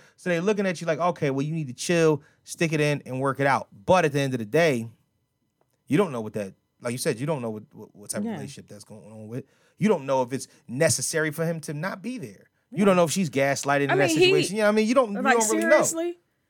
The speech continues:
Speaker 2: like, my dad
Speaker 1: Mm-hmm.
Speaker 2: could snore. And we're just gonna make it really, really simple on that, on that level.
Speaker 1: Right, right.
Speaker 2: My dad could snore.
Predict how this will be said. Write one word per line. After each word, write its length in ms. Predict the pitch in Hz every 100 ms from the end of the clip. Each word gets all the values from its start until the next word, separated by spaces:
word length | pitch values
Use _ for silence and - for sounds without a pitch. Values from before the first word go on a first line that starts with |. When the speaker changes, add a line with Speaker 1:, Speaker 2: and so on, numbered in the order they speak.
| _ -
Speaker 2:
like, 120 | 175
my 200 | 190 254
dad 400 | 277 359 381 370 -
Speaker 1:
Mm-hmm. 440 | 135 139 160 147 - _
Speaker 2:
could 200 | _ 170
snore. 420 | - - 208 135 _ _ _ _ _ _ -
And 120 | 175
we're 100 | 208
just 160 | 208 208
gonna 160 | 170
make 180 | 160 143
it 60 | -
really, 360 | 147 160 175
really 300 | 175 151 160
simple 500 | 147 - 131 113 101 139 _ -
on 180 | 147 147
that, 240 | 143 120 - - _
on 160 | 151 147
that 180 | 143 -
level. 300 | 139 - -
Speaker 1:
Right, 300 | 139 104 -
right. 220 | 117 95 - _ _
Speaker 2:
My 320 | 147 160 208
dad 460 | 208 165 131 131 - _ _ _ _ _
could 180 | - 143
snore. 360 | - 131 -